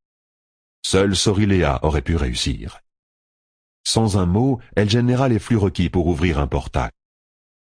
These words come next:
L'idée que quelqu'un d'autre voit l'avenir des Ayels lui donnait la nausée. Si Beir revenait avec le même récit, quelle conclusion faudrait-il en tirer ? Ce futur serait-il des plus probables ?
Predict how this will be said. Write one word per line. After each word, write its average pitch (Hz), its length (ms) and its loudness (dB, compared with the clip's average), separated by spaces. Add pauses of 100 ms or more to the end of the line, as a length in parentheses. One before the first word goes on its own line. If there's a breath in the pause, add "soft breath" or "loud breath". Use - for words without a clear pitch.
(480)
L'idée 104 260 2
que - 80 -2
quelqu'un 113 300 2
d'autre 120 240 0
voit 80 120 2
l'avenir 98 320 2
des 78 200 0
Ayels 90 240 2
lui 92 100 0
donnait 90 200 2
la 78 120 0
nausée. 62 420 -4 (960)
Si 87 160 0
Beir 95 440 2
revenait 85 400 2
avec 76 240 0
le 69 40 0
même 90 220 2
récit, 76 480 -2 (400)
quelle 127 160 2
conclusion 117 460 0
faudrait-il 87 360 0
en 73 80 0
tirer ? 69 400 -4 (880)
Ce 85 160 0
futur 82 340 -2
serait-il 80 340 0
des 78 120 0
plus - 120 -2
probables ? 73 480 -2